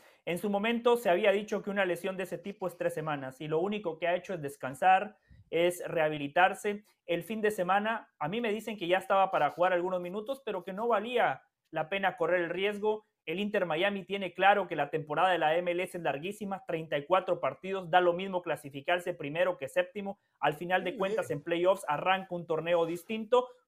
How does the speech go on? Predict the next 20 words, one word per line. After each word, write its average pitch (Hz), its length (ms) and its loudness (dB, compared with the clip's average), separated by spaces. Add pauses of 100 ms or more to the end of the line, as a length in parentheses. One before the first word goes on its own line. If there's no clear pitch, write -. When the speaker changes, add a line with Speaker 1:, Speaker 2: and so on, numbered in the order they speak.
Speaker 1:
Por 226 180 2
eso 226 240 2
la 185 180 4
prioridad 190 480 2
es 202 160 -2
descansar 165 540 -2
a 226 40 0
Messi 233 280 -6
para 170 340 -2
que 170 80 -8
esté 185 200 -6
listo 247 520 0 (140)
para 139 320 2
el 143 60 -8
partido 208 300 -2
mañana. 196 460 -2 (220)
Es 233 240 -2
trascendental. 175 1040 0
Sin 214 320 -6
Messi, 302 580 2